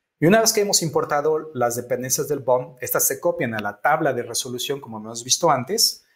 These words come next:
Es como si ustedes hubieran definido el grupo de dependencias de manera manual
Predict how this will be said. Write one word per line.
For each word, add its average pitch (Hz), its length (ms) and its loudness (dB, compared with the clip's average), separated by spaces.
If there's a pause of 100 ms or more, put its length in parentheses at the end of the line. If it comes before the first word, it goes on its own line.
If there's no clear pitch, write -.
(160)
Es 139 160 2
como 156 260 4
si - 240 4
ustedes 170 500 -2
hubieran 156 220 -2
definido 147 440 -4
el 120 60 -2
grupo 139 320 -4
de 120 120 -2
dependencias 123 640 -6 (340)
de 123 120 0
manera 135 420 2
manual 139 540 -2